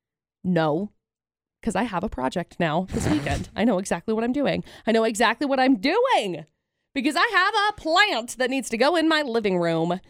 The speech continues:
Speaker 2: <laughs>
Speaker 1: and I have a stand in my basement, and I have an empty pot. And so now I just have to go, I have to go paint this thing." And this was a, this was a table stand that I got for free. Um, and it's cool. It's a cool old wood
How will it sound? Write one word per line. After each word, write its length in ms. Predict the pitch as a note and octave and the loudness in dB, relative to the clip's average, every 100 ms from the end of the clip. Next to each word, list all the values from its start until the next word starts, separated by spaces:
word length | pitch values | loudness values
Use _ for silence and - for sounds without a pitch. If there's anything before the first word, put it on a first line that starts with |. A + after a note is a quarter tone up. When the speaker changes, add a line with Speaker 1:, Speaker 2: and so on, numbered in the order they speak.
| - | -12
Speaker 2:
<laughs> 200 | - - | -12 -2
Speaker 1:
and 160 | G#3 G#3+ | 2 4
I 100 | D#4 | 4
have 220 | C#4 D4 | 2 2
a 60 | |
stand 680 | E4 - A3+ G#3+ G#3 G#3 G#3+ | 0 0 0 2 2 2 0
in 180 | A#3+ G#3+ | 0 0
my 140 | G3+ | 0
basement, 760 | G3+ F3+ E3+ F#3+ E3 D#3+ - - A3+ | -2 -2 -4 -2 -2 -2 -4 -10 -10
and 160 | G#3+ G3 | -4 -2
I 40 | |
have 160 | G3+ G3+ | 0 0
an 80 | G3+ | -2
empty 340 | A3+ B3+ C#4+ | -2 -2 -4
pot. 520 | C#4 D4+ E4 - - - - | -6 -4 -4 -6 -10 -18 -12
And 80 | |
so 100 | A#3+ | -6
now 220 | C4+ D#4 F4+ | -4 -4 -4
I 100 | E4 | -6
just 140 | D#4 | -8
have 120 | E4+ | -12
to 80 | E4+ | -12
go, 420 | E4 F4 F4 F4 E4+ _ _ _ _ - | -10 -10 -8 -12 -14 _ _ _ _ -10
I 300 | D#4+ E4 E4 | -4 -4 -4
have 100 | E4 | -8
to 60 | E4+ | -8
go 80 | E4+ | -8
paint 260 | E4 E4+ | -6 -6
this 160 | - C4 | -4 -4
thing." 160 | G#3+ G3+ | -2 -2
And 80 | |
this 120 | D4+ G4 | -2 -2
was 160 | G4+ | 0
a, 180 | D4 C4 | 2 0
this 180 | A3 C#4+ | 0 -2
was 100 | E4 | -4
a 60 | D4 | -4
table 260 | C#4 B3+ | -4 -4
stand 360 | C4 - G3 G#3+ | -4 -2 -2 -2
that 100 | G#3+ | 0
I 80 | F#3 | 2
got 300 | F#3+ D3+ - | 2 0 0
for 100 | - | -6
free. 400 | - F#3+ F#3 D4+ _ _ _ _ _ _ | -4 -2 -2 -4 _ _ _ _ _ _
Um, 520 | - G3+ F#3 F3 F3 - _ _ _ _ | 2 4 4 4 0 -6 _ _ _ _
and 120 | - C4 | 0 2
it's 140 | C#4 | 0
cool. 400 | - C4+ E4+ A#2 | -2 0 2 2
It's 140 | F#3 | 0
a 100 | A3+ | -2
cool 400 | G3+ - A#3 A#3+ - | -4 -2 0 0 2
old 520 | G#3 G#3 A3 A3+ G#3+ | 4 6 4 2 -2
wood 560 | G3+ G3+ G#3 A3 A3+ | 0 2 2 2 0